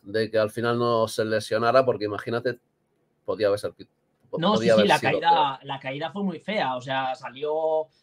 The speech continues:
Speaker 2: mm, pr-, prácticamente lo escupió cuando se engranó la marcha y, pf, la caída fue
Speaker 1: Ya.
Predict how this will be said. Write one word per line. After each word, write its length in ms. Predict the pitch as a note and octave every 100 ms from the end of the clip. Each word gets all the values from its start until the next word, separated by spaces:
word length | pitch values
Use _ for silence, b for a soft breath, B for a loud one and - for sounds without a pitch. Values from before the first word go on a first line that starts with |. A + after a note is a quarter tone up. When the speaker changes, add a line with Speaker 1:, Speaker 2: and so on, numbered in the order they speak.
| _
Speaker 2:
mm, 260 | D3+ E3 D3
pr-, 160 | G3+ D3
prácticamente 500 | C#3+ C#3+ D3+ D#3+ D#3+
lo 60 |
escupió 480 | D3+ - C#3 D3+ F#3+
cuando 320 | F#3+ E3 D#3+
se 100 | D3
engranó 340 | D#3 D3+ D3+ D#3+
la 140 | D#3
marcha 420 | D3+ D#3 G#3+ G#3
y, 360 | E3 D3 C#3 C3+
pf, 260 | - - - D3+
la 180 | C#3+
caída 640 | C3 B2+ C3+ D3+ E3 E3+ D#3+
fue 180 | C#3+ D#3+
Speaker 1:
Ya. 640 | F#3 D#3 C#3 C3 B2+ A#2+